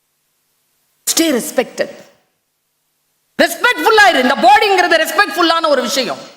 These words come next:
இது அலங்கரித்து அடுத்தவர்கள் முன்னால் காட்டுவதற்காக அல்ல.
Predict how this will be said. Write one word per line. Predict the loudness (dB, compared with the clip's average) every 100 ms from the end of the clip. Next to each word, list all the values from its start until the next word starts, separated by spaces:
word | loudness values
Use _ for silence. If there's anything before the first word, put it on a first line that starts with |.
| _ _ -10
இது | -2 0
அலங்கரித்து | 2 0 0 -2 -2 -2
அடுத்தவர்கள் | -2 0 0 0 0
முன்னால் | 2 2 0
காட்டுவதற்காக | -2 -2 0 -2 -2 -2 -2 -2
அல்ல. | -2 -4